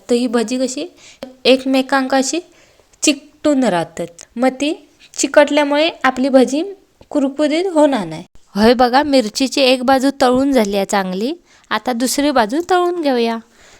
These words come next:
जर तुम्ही चॅनलवर नवीन असाल तर चॅनलला सबस्क्राईब करा, लाईक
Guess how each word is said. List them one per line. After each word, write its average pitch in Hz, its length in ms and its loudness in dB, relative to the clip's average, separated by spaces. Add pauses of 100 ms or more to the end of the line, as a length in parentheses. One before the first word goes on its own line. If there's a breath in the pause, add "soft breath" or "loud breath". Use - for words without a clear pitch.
(120 soft breath)
जर 277 280 6
तुम्ही 330 220 4
चॅनलवर 262 560 4
नवीन 247 340 2
असाल 190 300 -2 (680)
तर 240 60 -2
चॅनलला 247 540 2 (160)
सबस्क्राईब 262 680 0 (100)
करा, 277 260 -4 (200)
लाईक 226 320 0